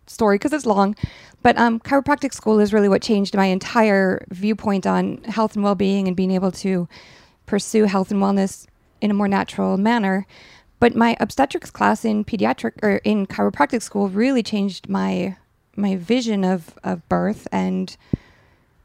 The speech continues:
what's normal. And I was, you know, v-, in my early twenties, and I, I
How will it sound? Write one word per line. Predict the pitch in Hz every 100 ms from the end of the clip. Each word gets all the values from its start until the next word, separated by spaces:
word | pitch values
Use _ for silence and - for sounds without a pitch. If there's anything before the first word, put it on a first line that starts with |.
| _
what's | 202 208 -
normal. | 220 220 214 208 247 311 349
And | - 233 240 240 220
I | - 240
was, | 240 240 202 - -
you | 220 196
know, | 196 214
v-, | 220 175 - _ _ -
in | 202
my | 202
early | 202 220
twenties, | 220 226 277 330 202
and | 202
I, | 208 214 - _ _ _ - -
I | 190 220